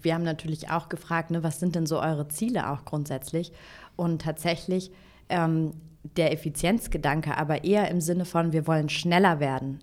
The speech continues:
in unseren Prozessen. Das ist was, was wir ganz stark durch die Studie hinweg gesehen haben. Und, ähm, das find ich eigentlich sehr, sehr spannend, weil das ist aus unserer Sicht so das,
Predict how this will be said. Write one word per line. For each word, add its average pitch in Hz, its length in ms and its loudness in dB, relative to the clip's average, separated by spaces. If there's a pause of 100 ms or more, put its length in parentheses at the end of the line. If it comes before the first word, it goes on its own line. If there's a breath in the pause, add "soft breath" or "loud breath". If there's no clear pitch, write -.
in 156 160 -2
unseren 151 320 -2
Prozessen. 135 760 -8
Das 147 220 -8
ist - 160 -6
was, 156 180 2
was 156 220 -4
wir 190 160 4
ganz 143 240 2
stark 147 360 -2
durch 165 220 2
die 160 80 -8
Studie 180 380 2
hinweg 160 380 2
gesehen 143 500 0
haben. 139 320 -4
Und, 147 200 -2 (480 loud breath)
ähm, 156 200 2
das 151 160 -2
find 165 200 0
ich - 200 -2
eigentlich 156 300 0
sehr, 151 140 4
sehr 143 140 0
spannend, 151 480 -2
weil 156 140 -2
das 156 220 0
ist 165 140 -4 (160)
aus 165 200 0
unserer 220 400 6
Sicht 208 260 -2
so 202 80 2
das, 180 320 0